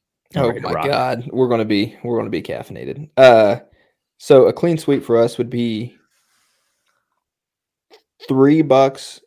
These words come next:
Speaker 2: in Oklahoma and then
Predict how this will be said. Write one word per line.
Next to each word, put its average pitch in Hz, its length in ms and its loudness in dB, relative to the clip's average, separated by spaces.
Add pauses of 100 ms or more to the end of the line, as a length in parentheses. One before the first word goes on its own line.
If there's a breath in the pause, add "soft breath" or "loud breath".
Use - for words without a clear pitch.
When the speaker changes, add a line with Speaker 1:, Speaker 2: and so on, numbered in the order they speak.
Speaker 2:
in 113 580 -4 (140)
Oklahoma 120 680 -4 (260)
and 117 180 -6
then 107 380 -6